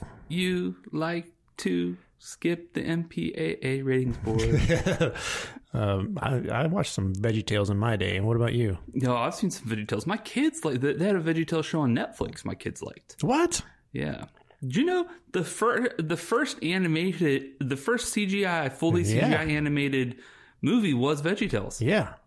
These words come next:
Speaker 1: Yeah.
Speaker 2: Groundbreaking.
Speaker 1: Groundbreaking, yeah.
Speaker 2: And biblical.
Speaker 1: Yes. Uh,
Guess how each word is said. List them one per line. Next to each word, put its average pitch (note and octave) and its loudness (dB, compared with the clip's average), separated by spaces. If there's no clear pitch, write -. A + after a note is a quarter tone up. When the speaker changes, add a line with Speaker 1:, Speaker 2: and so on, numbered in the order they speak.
Speaker 1:
Yeah. E3+ -2
Speaker 2:
Groundbreaking. C#3+ 2
Speaker 1:
Groundbreaking, C3+ 0
yeah. G3 -2
Speaker 2:
And G3 2
biblical. D#3 0
Speaker 1:
Yes. - -4
Uh, - -2